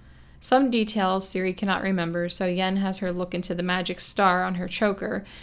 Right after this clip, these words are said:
and she's brought back to a memory from the Skellige Isles. In the memory, she and her grandmother just arrived to the Isles where Calanthe was scolding Crocon Crate for allowing Ciri's parents to set out to sea, which led to their deaths.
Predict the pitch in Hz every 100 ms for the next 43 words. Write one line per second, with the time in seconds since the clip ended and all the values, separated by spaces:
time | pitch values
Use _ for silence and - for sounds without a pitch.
0 | - 214 214 226 214 208 214 - 196 -
1 | 208 190 190 196 180 175 175 175 175 175
2 | - 185 185 180 180 175 202 214 - -
3 | - - - - - - 214 220 233 269
4 | 254 220 214 208 202 226 202 196 190 185
5 | 190 185 196 220 202 185 180 185 - 185
6 | 180 185 - 190 - 202 202 202 202 185
7 | 185 - 202 202 180 180 202 190 185 180
8 | 180 - 180 175 - - - - 196 185
9 | 190 196 196 - 196 190 - 202 180 180
10 | 185 - 180 185 180 180 - 214 185 185
11 | 190 190 - - - - - - - -
12 | - -